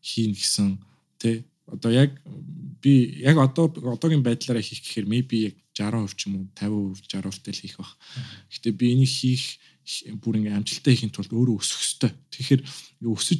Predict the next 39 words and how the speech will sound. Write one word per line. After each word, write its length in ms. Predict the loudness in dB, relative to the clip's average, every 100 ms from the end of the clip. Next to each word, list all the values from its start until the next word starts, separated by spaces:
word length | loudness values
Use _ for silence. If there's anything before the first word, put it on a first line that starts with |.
| -2
чадахгүй 440 | -4 0 0 2 0
юу 80 |
гэдгийг 240 | 0 -6 -6
харахын 320 | -6 0 0
тулд 200 | 0 -4
хийгээд, 360 | -4 -2 0 0 -4 -20 -20 _
хэрэв 200 | 2 4 4
чадахгүй 360 | 0 -8 2 4
бол 120 | 4
фейлдэн, 320 | 0 -2 -2 -4
чадах 240 | -4 -2 2
юм 80 | 2
бол 160 | 0
фейлдэхгүй 440 | -6 -10 -12 -14 -14 _ _ _ _ _
гэдэг 120 | -10
ч 20 | -4
юм 80 | -4
уу. 80 | 2
Тийм 280 | 10 12 12 10 6
нөхцөл 240 | 0 -2
байдалтай 1160 | -2 -4 -4 -10 _ _ _ _ _ _ -2 0 -2
байх 240 | -6 -6
юм 160 | -4 -4
бол 80 | -4
амар 240 | -4 -4
гоё 160 | -6 -6
санагддаг. 440 | -8 -16 -20 _ -18 -18 -12 -6
Тэгээ 80 |
би 100 | 2 4
одоо 240 | 4 -2
гэгээмурч 400 | -4 -2 -2 -2
гэсэн, 280 | -4 -8 -8 -6
тэ, 160 | -8 -8 _ _ -20 -20 _ 2
амар 320 | 4 4 2
comfort 320 | 0 -2 -2
zone-оос 240 | -2 -2
гарч 240 | -4 -10 -10
байгаа 160 | -12
байхгүй. 200 | -12 -18